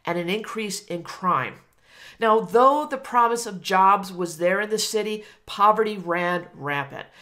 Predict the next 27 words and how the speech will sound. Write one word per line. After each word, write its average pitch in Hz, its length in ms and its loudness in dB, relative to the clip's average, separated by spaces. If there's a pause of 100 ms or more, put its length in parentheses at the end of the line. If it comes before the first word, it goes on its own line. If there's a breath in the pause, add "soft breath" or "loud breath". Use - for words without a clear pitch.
(120 loud breath)
and 165 140 -2
high 220 320 2
unemployment 214 680 -4
was 165 220 -4
not 170 300 2
uncommon. 170 640 -2 (180 loud breath)
So 214 240 -2
a - 20 0
lot 196 260 4
of 220 80 -8
people 214 320 -6
will 185 100 -4
start 180 380 0
to 196 60 -12
turn 160 600 -8
to 185 100 -12
crime. 180 440 0 (100)
So - 180 -2
we 226 120 -2
start 226 260 2
to 196 80 -10
see 214 180 -6
our 185 120 -2
cities 190 680 -6 (320 loud breath)
become 196 640 0 (220 loud breath)
less 196 340 -2
safe 180 580 -2